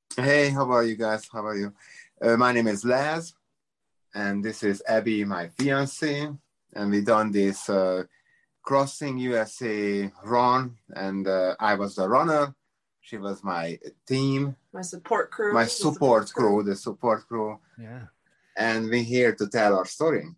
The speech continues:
Speaker 3: Oh, nice. You can't do something like this without a support crew, can you?
Speaker 1: Uh, s-, I'm not, but some people have done that before.
Speaker 3: Really?
Speaker 1: Uh,
Speaker 3: Self-supported?
Speaker 1: Yes, with a little stroller.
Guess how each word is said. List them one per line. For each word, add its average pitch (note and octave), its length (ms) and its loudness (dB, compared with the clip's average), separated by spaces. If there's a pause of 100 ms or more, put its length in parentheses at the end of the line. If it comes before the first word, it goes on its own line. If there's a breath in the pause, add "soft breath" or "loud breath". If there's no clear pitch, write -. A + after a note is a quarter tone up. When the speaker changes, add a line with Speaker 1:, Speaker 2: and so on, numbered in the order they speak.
(120)
Speaker 3:
Oh, C#3+ 240 -8
nice. B2+ 560 -12 (600 soft breath)
You B3+ 420 0
can't B3 480 2
do A#3 220 -2
something F3 360 -4
like D#3 180 -4
this D#3+ 180 -4
without D#3+ 240 -4
a D#3 60 -2
support F#3 400 -2
crew, C#3 260 -6
can D#3+ 280 -4
you? B2 180 -8 (1040 soft breath)
Speaker 1:
Uh, C#4 240 4
s-, - 560 -6 (500)
I'm F3+ 280 0
not, A2 360 0
but C3 280 0
some G3+ 240 2
people B2+ 320 -4
have G#2 100 -2
done G#2+ 300 -4
that E2 260 -12
before. G#2+ 560 0 (180)
Speaker 3:
Really? D#3+ 480 -4
Speaker 1:
Uh, - 60 4
Speaker 3:
Self-supported? F3 720 0 (480)
Speaker 1:
Yes, E3 400 4
with B2+ 160 2
a B2 80 4
little A2 640 2
stroller. A#2 840 -2